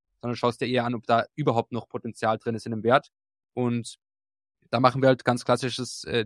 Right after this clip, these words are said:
D-C-F-Modell. Und meistens fangen wir an mit einer Umsatzschätzung. Und da gibt's halt verschiedene Ansätze, wo ich auch meistens immer alle mache. Das heißt,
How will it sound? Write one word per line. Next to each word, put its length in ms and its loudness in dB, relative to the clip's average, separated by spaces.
D-C-F-Modell. 680 -2
Und 160 -8
meistens 580 0
fangen 220 -8
wir 100 -4
an 120 -6
mit 80 -6
einer 180 -4
Umsatzschätzung. 680 -4
Und 140 -4
da 80 6
gibt's 200 0
halt 140 2
verschiedene 380 -2
Ansätze, 400 -2
wo 60 0
ich 100 -2
auch 80 -2
meistens 320 0
immer 160 -2
alle 180 0
mache. 260 -2
Das 160 -4
heißt, 220 -2